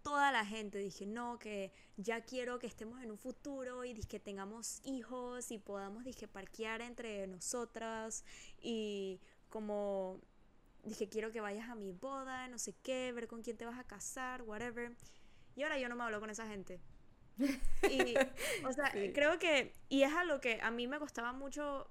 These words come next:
Speaker 1: aceptar, o sea, porque yo no, yo pensaba que no era algo normal, yo pensaba que,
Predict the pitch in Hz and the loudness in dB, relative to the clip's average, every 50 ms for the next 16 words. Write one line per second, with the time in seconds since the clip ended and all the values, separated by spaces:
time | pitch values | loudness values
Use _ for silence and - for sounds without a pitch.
0 | - - 226 226 214 - - 208 202 - - - 226 214 202 190 - - 220 214 | -6 -2 -2 0 0 0 0 -2 -4 -6 -6 -2 0 0 0 0 -2 -6 -6 -4
1 | - 233 220 202 190 - - - - 247 240 247 254 240 254 269 - 233 277 269 | -2 -2 0 0 -2 -2 -6 -6 -2 0 2 2 2 2 0 -2 -2 -2 0 0
2 | 311 311 294 320 311 277 214 - 226 214 220 220 220 233 240 240 262 262 247 202 | 0 0 2 2 2 2 2 0 -2 -2 0 0 2 2 0 0 -2 -2 0 0
3 | 190 196 196 185 185 180 208 208 233 226 220 254 240 247 240 247 233 202 185 | 0 2 0 0 0 -2 -4 -4 -4 -4 -2 -2 -2 -2 -2 -2 -2 -2 -2